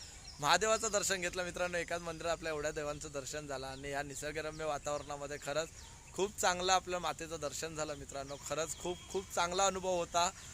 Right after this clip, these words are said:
आणि असेच अनुभव आपल्याला या पावसाळी निसर्ग, अ, निसर्ग वातावरणामध्ये आपल्याला देवीचं दर्शन करायला भेटलं. आणि अशाच ह्या पावसाळ्यामध्ये निसर्ग वातावरणामध्ये अनेक मंदिरांचं दर्शन तुम्हाला करण्याचा प्रयत्न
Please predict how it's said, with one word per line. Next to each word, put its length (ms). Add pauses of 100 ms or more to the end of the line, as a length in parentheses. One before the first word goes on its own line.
(140)
आणि 180
असेच 300
अनुभव 260
आपल्याला 340
या 60
पावसाळी 460
निसर्ग, 360 (680)
अ, 440 (1600)
निसर्ग 400
वातावरणामध्ये 720
आपल्याला 600 (100)
देवीचं 380
दर्शन 300
करायला 320
भेटलं. 280
आणि 100
अशाच 280
ह्या 100
पावसाळ्यामध्ये 680
निसर्ग 320
वातावरणामध्ये 640
अनेक 240 (400)
मंदिरांचं 480
दर्शन 320
तुम्हाला 220
करण्याचा 420
प्रयत्न 420